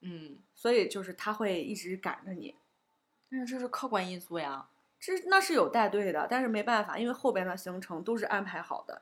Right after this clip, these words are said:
Speaker 2: 一个行程如果这个时间没有按照计划的来嘛，
Speaker 1: 嗯，嗯。
Speaker 2: 那后边所有的行程都要被打乱，他没有办法重新计划。
Speaker 1: 我之前去鼓浪屿的时候，
Speaker 2: 嗯。
Speaker 1: 是跟一个不太熟悉的人一起
Speaker 2: 嗯。
Speaker 1: 去的。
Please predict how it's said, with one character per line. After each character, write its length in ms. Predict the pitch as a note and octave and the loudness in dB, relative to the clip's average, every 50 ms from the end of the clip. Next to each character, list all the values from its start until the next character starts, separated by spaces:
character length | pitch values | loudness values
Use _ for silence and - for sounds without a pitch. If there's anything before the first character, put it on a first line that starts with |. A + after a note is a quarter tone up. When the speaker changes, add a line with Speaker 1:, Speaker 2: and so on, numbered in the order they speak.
| _ _ _ - | _ _ _ -8
Speaker 2:
一 100 | A3+ A#3+ | -2 2
个 100 | C#4+ C#4+ | 2 2
行 220 | C#4+ A#3 A3 A3 | 2 2 -2 -2
程 220 | - - F#3 F#3+ | -2 -4 -4 -4
如 180 | F#3+ F3+ F#3 F#3+ | -4 -6 -8 -8
果 260 | F#3 F3 C3+ E2 - - - _ _ _ - | -4 -2 -2 -2 -2 -4 -12 _ _ _ -4
这 120 | - G#3+ | -4 -2
个 120 | F#3+ F#3+ F#3+ | 0 0 0
时 200 | - - F#3+ F3+ | -2 -4 -4 0
间 240 | F3+ F3+ F#3 G3 | 2 2 4 4
没 120 | G3 F#3 F#3 | 2 2 2
有 80 | F#3 | 2
按 120 | - - G3 | 2 2 0
照 140 | F#3 E3+ F3+ | 0 0 -2
计 140 | F3+ G3+ | -2 -6
划 160 | F#3+ F#3 D#3+ D3+ | -8 -6 -6 -6
的 80 | B2 | -6
来 200 | A#2+ - - G#2 | -6 -10 -12 -12
嘛， 200 | C3+ E3+ D3+ - _ | -10 -10 -10 -10 _
Speaker 1:
嗯， 280 | G3 G3 F#3+ E3+ - - | -6 -6 -6 -6 -8 -10
嗯。 200 | - F3 F3+ E3 A#3+ | -8 -8 -6 -2 4
Speaker 2:
那 100 | A#3+ A3+ | 4 4
后 220 | A3+ - C4 A3+ | 6 6 6 4
边 240 | - F#3+ E3+ F3 F#3 | 6 4 0 -2 -4
所 240 | F#3 - - E3+ F#3 | -6 -4 0 2 2
有 80 | F3+ | 2
的 100 | D#3 B2 | 2 0
行 200 | - - - - | -4 -6 -10 -14
程 180 | - E3+ D3 D#3 | -12 -12 -10 -2
都 80 | - F#3+ | 0 2
要 140 | F#3+ E3+ | 2 2
被 120 | E3+ E3+ E3+ | 0 0 -4
打 200 | - C#3+ C3+ - - | -6 -6 -8 -8 -8
乱， 220 | - - - - - | -8 -8 -8 -8 -10
他 120 | - - G#3+ | -8 -6 -4
没 120 | G3+ G#3+ | -2 -2
有 80 | G#3+ F#3+ | -2 -2
办 160 | G3 E3 D#3+ | -2 -2 -4
法 100 | D#3+ - | -6 -8
重 180 | - - F3 | -8 -10 -12
新 160 | F3 F3+ F3+ F#3 | -10 -10 -10 -10
计 160 | - - C3 | -10 -10 -12
划。 280 | - - - - - _ _ _ _ _ _ _ _ _ _ _ _ _ _ _ _ _ | -10 -12 -14 -14 -14 _ _ _ _ _ _ _ _ _ _ _ _ _ _ _ _ _
Speaker 1:
我 180 | - G#3 G3+ | 2 2 2
之 160 | G3+ - C4+ C4 | 2 0 0 0
前 220 | B3+ A#3+ G#3+ A3+ | 2 2 2 2
去 160 | A#3 - C#4 | 0 0 -2
鼓 300 | C4 C4 - - E3 D#3 | -4 -4 -4 -4 -2 2
浪 240 | F3+ A#3 B3+ A#3+ G3 | 4 4 4 4 2
屿 60 | C#3+ | 0
的 200 | G#2+ G#2+ B2+ C3+ | -4 -8 -10 -10
时 160 | - - - | -12 -14 -16
候， 260 | C#3+ - D#3 - - - | -16 -14 -12 -12 -6 -6
Speaker 2:
嗯。 200 | A3 G3+ F#3+ F3+ - _ _ _ | -4 -4 -4 -6 -8 _ _ _
Speaker 1:
是 460 | - - - - C4+ C4+ A#3+ A3+ - _ _ | -4 -2 0 0 2 0 0 -2 -4 _ _
跟 320 | B3 B3+ B3 A#3+ B3 A#3+ | 0 0 2 2 2 0
一 140 | A3+ F#3+ F3 | 0 -2 -2
个 160 | - G#3 F#3+ | -4 -4 -4
不 160 | F#3+ - F#3+ | -4 -6 -8
太 240 | F#3+ - - C#4 G#3+ | -10 -4 -2 -2 0
熟 240 | G3+ - - - E3+ | 0 -2 -6 -6 -8
悉 160 | - - A3+ | -6 -6 -6
的 100 | G3 E3 | -6 -6
人 240 | D3 C#3+ C#3+ D3 E3 | -6 -6 -6 -8 -10
一 40 | F3+ | -12
起 560 | F3 E3 - - - - - - - - C2+ F2 E2+ D#2+ C#2 - | -8 -4 -2 -2 -2 -2 -6 -10 -10 -8 -8 -6 -6 -8 -10 -10
Speaker 2:
嗯。 140 | - F#3 - - - _ | -12 -14 -14 -14 -12 _
Speaker 1:
去 200 | - - - F3 | -10 -6 -4 -4
的。 220 | D3 G#2+ - - | -4 -4 -8 -10